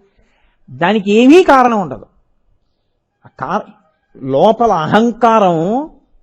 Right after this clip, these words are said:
పర్వతాలంతంత పెరిగిపోతే,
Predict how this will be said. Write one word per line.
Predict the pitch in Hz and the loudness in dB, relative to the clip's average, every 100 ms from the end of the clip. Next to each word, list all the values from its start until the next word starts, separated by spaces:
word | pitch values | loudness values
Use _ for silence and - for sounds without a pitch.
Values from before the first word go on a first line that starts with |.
| _ _ | _ _
పర్వతాలంతంత | 160 185 190 202 190 185 175 175 - 165 147 | -8 -4 -2 -2 -2 -2 -4 -6 -6 -8 -6
పెరిగిపోతే, | 147 151 170 202 220 180 165 175 214 285 208 | -8 -2 -2 -2 -2 -4 -2 0 4 4 2